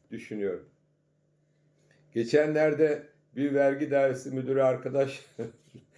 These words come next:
<laughs> so-, sohbet ediyorduk. Ee, emekli vergi dairesi müdürü arkadaş. Dedim seninle bir, e, şey çekelim, e, video çekelim. <laughs> "Yok," dedi, "bizden geçti," dedi. "Bunu izliyorsa,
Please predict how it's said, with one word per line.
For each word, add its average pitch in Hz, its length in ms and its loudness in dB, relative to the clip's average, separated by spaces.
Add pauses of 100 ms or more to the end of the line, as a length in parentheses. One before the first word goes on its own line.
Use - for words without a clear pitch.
(200)
<laughs> - 20 -
so-, 135 540 0
sohbet 139 520 -2
ediyorduk. 113 540 -4 (420)
Ee, 107 60 2 (360)
emekli 123 500 -2
vergi 120 320 0
dairesi 113 380 -2
müdürü 107 280 -6
arkadaş. 117 500 -2 (400)
Dedim 127 240 -4
seninle 139 480 0
bir, 139 280 -2
e, 117 260 -2
şey 151 220 0
çekelim, 110 560 -6 (160)
e, 98 300 -2
video 131 320 -4
çekelim. 131 540 -6 (720)
<laughs> - 720 -20
"Yok," 127 300 -2
dedi, 120 240 -2
"bizden 127 420 0
geçti," 117 380 -4
dedi. 104 300 -4
"Bunu 113 240 -6
izliyorsa, 120 540 -4